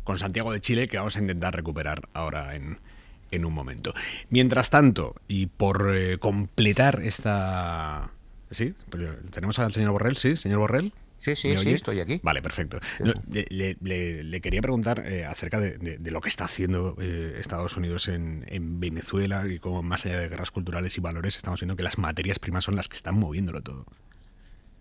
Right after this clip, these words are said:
Speaker 2: En efecto, esto no va de restaurar la democracia en Venezuela, como se hubiera podido pensar y los exiliados y emigrantes venezolanos celebraban,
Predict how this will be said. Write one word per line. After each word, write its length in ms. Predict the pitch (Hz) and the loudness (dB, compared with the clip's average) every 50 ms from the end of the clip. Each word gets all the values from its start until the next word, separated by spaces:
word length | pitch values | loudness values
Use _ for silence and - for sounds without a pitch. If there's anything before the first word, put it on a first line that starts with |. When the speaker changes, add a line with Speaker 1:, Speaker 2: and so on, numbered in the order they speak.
| - - | -14 -8
Speaker 2:
En 140 | - 107 95 | -4 -2 -2
efecto, 320 | 87 - 95 82 - - | 0 0 -2 -4 -2 -4
esto 180 | 90 - - 90 | -4 -2 -2 -2
no 140 | 80 82 78 | -2 -2 -2
va 220 | 82 80 78 80 | 0 0 -2 -2
de 260 | 76 80 78 80 78 | -2 -2 -2 -2 -2
restaurar 640 | 78 78 85 78 - - - 78 78 85 82 82 80 | -2 -4 -4 -6 -4 -4 -4 -2 -2 -2 -2 -2 -2
la 80 | 76 | -4
democracia 760 | 76 78 69 69 - - - 78 76 - - 80 78 80 80 - - - - - - - | -4 -4 -4 -4 -4 -4 -4 -4 -4 -4 -4 -4 -4 -4 -4 -6 -6 -8 -8 -8 -8 -6
en 160 | - 90 85 | -4 -2 0
Venezuela, 520 | 85 82 82 78 - - 98 95 120 135 131 | 0 0 -2 -2 -2 -2 -2 0 -2 -2 -4
como 500 | - 82 80 73 73 71 71 76 71 71 | -6 -6 -6 -6 -6 -6 -6 -8 -10 -10
se 140 | - - | -8 -8
hubiera 260 | 69 69 73 73 69 65 | -6 -6 -6 -6 -6 -6
podido 560 | - - 69 69 71 131 131 65 - - - | -6 -6 -4 -4 -4 -4 -6 -6 -6 -6 -6
pensar 480 | - - 127 120 - - 87 110 - | -6 -6 -6 -4 -2 -2 -2 -2 -4
y 260 | - - 67 67 69 76 - - - - - - - - | -4 -6 -8 -8 -10 -12 -14 -14 -16 -16 -18 -18 -14 -10
los 300 | - 65 64 62 - - | -8 -8 -6 -6 -6 -8
exiliados 720 | 62 60 - - - 57 53 69 71 69 65 64 69 69 | -8 -6 -6 -6 -6 -4 -4 -4 -4 -4 -4 -6 -6 -6
y 40 | 76 | -6
emigrantes 560 | 71 69 71 69 65 73 73 69 65 131 131 | -4 -4 -4 -4 -4 -4 -4 -6 -6 -6 -6
venezolanos 680 | 131 69 67 69 - - 73 69 71 71 71 71 71 - | -6 -6 -6 -6 -6 -6 -6 -6 -6 -6 -6 -8 -6 -4
celebraban, 500 | 85 73 73 69 - 80 87 98 107 | -4 -4 -4 -4 -4 -2 -2 -4 -4